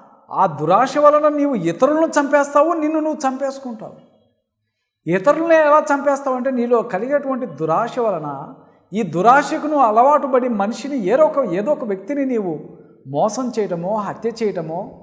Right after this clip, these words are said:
ఏదో ఒక రీతిగా నువ్వు బాధ పెడతావు. దాని వలన అతను చనిపోతాడు,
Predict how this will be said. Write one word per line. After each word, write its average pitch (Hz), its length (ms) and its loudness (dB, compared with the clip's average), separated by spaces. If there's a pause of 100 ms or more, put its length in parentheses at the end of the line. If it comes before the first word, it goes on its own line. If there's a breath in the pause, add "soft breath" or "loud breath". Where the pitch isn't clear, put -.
(420 soft breath)
ఏదో 269 240 6
ఒక 330 160 10
రీతిగా 269 360 -2
నువ్వు 247 180 0
బాధ 202 320 0
పెడతావు. 147 360 -6
దాని 202 400 2
వలన 277 260 6
అతను 208 500 -4
చనిపోతాడు, 165 880 -8